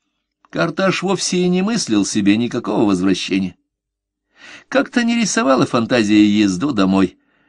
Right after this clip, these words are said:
а рисовала она всё больше шик и блеск иноземных отелей, собственные бассейны — на собственных виллах, купленные на честно украденную платину,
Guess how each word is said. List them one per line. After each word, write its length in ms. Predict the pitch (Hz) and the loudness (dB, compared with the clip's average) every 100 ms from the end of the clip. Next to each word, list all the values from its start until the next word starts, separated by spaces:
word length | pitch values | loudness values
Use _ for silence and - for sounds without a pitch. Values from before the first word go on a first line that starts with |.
| _ | _
а 140 | - 101 | -4 0
рисовала 600 | 110 107 135 254 254 196 | 0 -2 -2 0 2 2
она 320 | 165 147 135 | 4 2 2
всё 200 | - 120 | -2 -2
больше 380 | 104 101 - 98 | 0 0 0 -2
шик 380 | - 220 277 214 | -2 -2 -2 -4
и 40 | |
блеск 520 | 170 151 151 - - _ _ _ _ | 0 0 0 -4 -12 _ _ _ _
иноземных 560 | 101 101 90 95 90 92 | -4 -2 2 0 0 -4
отелей, 560 | 85 110 190 170 143 _ _ _ _ _ | -2 0 0 0 -4 _ _ _ _ _
собственные 640 | - - 127 - 110 101 101 | -6 -2 -2 -2 0 2 2
бассейны — 760 | 98 95 - 180 226 208 190 - _ _ | 0 -2 -2 -2 0 0 -2 -4 _ _
на 180 | 185 175 | -2 0
собственных 680 | - 175 139 - 156 151 - | 2 0 0 0 2 2 4
виллах, 520 | 143 143 135 117 - - - _ | 6 8 6 2 -2 -14 -20 _
купленные 760 | - 151 135 127 120 117 107 - | 2 4 4 2 2 2 2 -4
на 180 | 131 127 | -2 -2
честно 540 | - - 123 - 113 | 0 2 2 2 -2
украденную 580 | 107 110 107 95 98 98 | -4 0 0 2 2 0
платину, 720 | - 101 117 113 101 98 90 | 0 0 2 2 -2 -6 -8